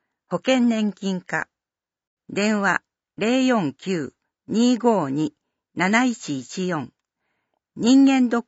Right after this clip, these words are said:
ク受診申込書、後期高齢者医療、高額療養費支給申請書など。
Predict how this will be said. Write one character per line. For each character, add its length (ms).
ク 100
受 160
診 300
申 300
込 240
書、 300
後 220
期 180
高 240
齢 200
者 220
医 140
療、 320
高 200
額 280
療 260
養 220
費 260
支 160
給 300
申 260
請 240
書 220
な 140
ど。 140